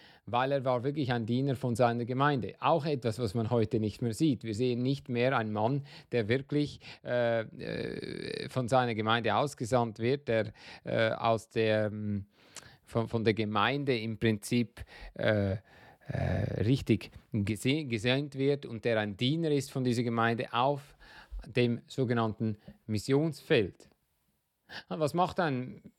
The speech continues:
Apostel, ein Gesandter? Er tut das Evangelium der Gnade Gottes verkündigen. Äh,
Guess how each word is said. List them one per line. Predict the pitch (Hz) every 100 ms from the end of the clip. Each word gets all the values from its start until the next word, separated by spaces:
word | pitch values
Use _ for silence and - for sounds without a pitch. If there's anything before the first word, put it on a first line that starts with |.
| - - -
Apostel, | 135 123 151 131 - - 110
ein | 101 104
Gesandter? | 107 131 117 - 101
Er | 104 -
tut | 131 127
das | 117
Evangelium | 135 123 113 107 117 120
der | 131
Gnade | 117 104 107
Gottes | 107 175 180 135 -
verkündigen. | - - 101 - - - - - - - - _ - _ _ _
Äh, | - -